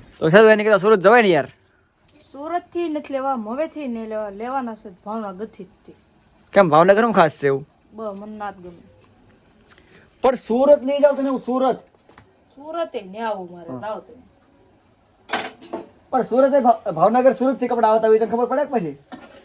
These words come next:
Speaker 2: ઈ બધી ખબર પડે પણ તોય તે મને મારી ફેવરિટ દુકાન છે ના લીધા.
Speaker 1: હમ.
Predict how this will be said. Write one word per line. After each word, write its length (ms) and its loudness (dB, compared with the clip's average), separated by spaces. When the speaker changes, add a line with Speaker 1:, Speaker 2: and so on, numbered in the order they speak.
Speaker 2:
ઈ 40 -14
બધી 220 -12
ખબર 260 -8
પડે 240 -10
પણ 200 -12
તોય 360 -8
તે 300 -14
મને 220 -6
મારી 240 -4
ફેવરિટ 400 -10
દુકાન 300 -8
છે 240 -20
ના 140 -10
લીધા. 280 -16
Speaker 1:
હમ. 400 -16